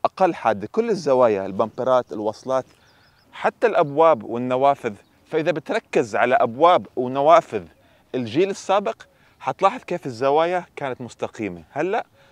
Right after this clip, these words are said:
صارت الزوايا هون مبرومة أكثر، فانسيابية الهواء شوي حسنوها يعني. بس غير هاي التغييرات، الشكل الجانبي ما زالوا محافظين عليه. السايد ستيب ما زال موجود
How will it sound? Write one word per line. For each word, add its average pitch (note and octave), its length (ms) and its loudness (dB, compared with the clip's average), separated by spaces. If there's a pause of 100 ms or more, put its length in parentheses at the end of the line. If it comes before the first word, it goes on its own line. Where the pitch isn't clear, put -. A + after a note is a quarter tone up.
صارت C3+ 260 -6
الزوايا C3+ 440 -2
هون D#3 320 -10 (460)
مبرومة C3 420 -2
أكثر، - 400 -6 (380)
فانسيابية G3 680 0
الهواء F#3 420 2 (120)
شوي D3 340 0
حسنوها A2+ 640 -6
يعني. D#2+ 300 -6 (100)
بس C#3 180 4
غير G3+ 220 4
هاي A#3 140 4
التغييرات، C3+ 640 2 (120)
الشكل - 360 -6
الجانبي E3+ 640 -4
ما A2+ 160 0
زالوا D3+ 280 2
محافظين A#2+ 500 -2
عليه. G2 340 0 (420)
السايد D3+ 420 2
ستيب - 260 -6 (380)
ما G#2+ 180 -2
زال C3 240 0
موجود A#2+ 460 -6